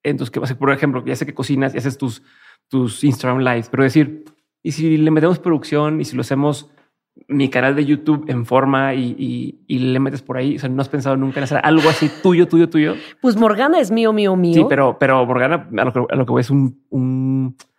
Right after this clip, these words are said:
Speaker 1: un tipo de emprendimiento,
Speaker 2: Listo.
Speaker 1: no en los medios, no, no en como
Speaker 2: Justo.
Speaker 1: televisión, audiovisual, como lo que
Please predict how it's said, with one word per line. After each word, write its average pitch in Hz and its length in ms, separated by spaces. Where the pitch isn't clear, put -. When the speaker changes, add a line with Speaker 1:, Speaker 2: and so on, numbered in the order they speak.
Speaker 1:
un 143 120
tipo 165 220
de 170 60
emprendimiento, 143 760
Speaker 2:
Listo. 175 260
Speaker 1:
no 165 120
en 170 100
los 170 140
medios, 151 460
no, 143 340
no 147 440
en 156 120
como 139 300
Speaker 2:
Justo. - 160
Speaker 1:
televisión, 151 640
audiovisual, 135 600
como 135 180
lo 131 240
que 127 220